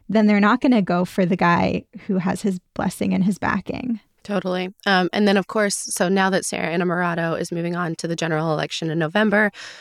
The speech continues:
Speaker 2: she'll face, uh, Republican Joe Rockey, who had no competition. Um, he was pretty much guaranteed. Uh, I guess he'll have to, also heard,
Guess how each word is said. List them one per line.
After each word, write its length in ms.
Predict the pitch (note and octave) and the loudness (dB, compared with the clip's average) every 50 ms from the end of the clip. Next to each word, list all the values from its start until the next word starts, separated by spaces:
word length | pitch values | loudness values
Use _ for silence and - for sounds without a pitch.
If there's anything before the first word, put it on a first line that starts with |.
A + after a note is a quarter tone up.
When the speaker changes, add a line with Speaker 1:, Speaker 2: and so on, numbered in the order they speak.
| - - | -14 -8
Speaker 2:
she'll 220 | - - F3+ E3+ | -2 0 0 0
face, 440 | - - E3+ E3 D#3+ D#3+ - - - - | 0 0 2 2 2 0 -2 -6 -8 -6
uh, 160 | F#3+ E3 D#3+ D#3+ | -4 -4 -4 -6
Republican 480 | - - F#3 F3 - E3+ - - E3+ E3+ | -4 -4 -4 -4 -2 -4 -4 -4 -2 0
Joe 140 | - D3+ D3+ - | 0 0 0 0
Rockey, 340 | F3 F#3 F#3+ - F#3+ F3+ E3+ | 0 0 0 0 -2 -2 0
who 160 | - F3+ D#3 E3 | 0 -2 -2 0
had 300 | D#3 D#3 D3+ D3 D#3 - - - - - - _ - | -2 -2 -2 -2 -4 -8 -12 -16 -18 -18 -18 _ 0
no 120 | F#3+ E3 | 0 2
competition. 720 | - - G#3+ - - - - F#3+ - - F3+ G3+ B3 C#4 | 2 2 0 0 0 0 0 0 0 2 2 2 2 2
Um, 300 | - - F#3+ F#3 F#3 F#3 | 4 4 4 4 4 4
he 100 | F#3 G3+ | 2 2
was 100 | G3 F#3 | 0 0
pretty 180 | - - F3+ F#3 | -2 -4 -2 -2
much 180 | F#3+ F#3+ - | -2 -2 -2
guaranteed. 600 | - - F#3 G#3 A#3 - - G#3 G3 G3 G3+ F3+ - - - | -4 -2 -2 -2 -2 -2 -2 0 0 0 -2 -2 -6 -6 -4
Uh, 420 | F3 F3 F3+ F3+ F3+ F3 F3 F3 - - _ _ - | -4 -2 0 0 0 0 0 -2 -4 -6 _ _ -6
I 60 | E3+ | -4
guess 180 | E3+ E3+ - | -4 -4 -2
he'll 100 | - F#3+ | 0 0
have 160 | F3 F#3 F3+ - | 2 2 0 0
to, 100 | - - - | -2 -2 0
also 300 | - G3+ G3 - A3 G3+ - | 0 0 2 0 -2 -2 0
heard, 280 | G3 F#3+ F#3+ F#3 F3+ | 0 0 0 0 0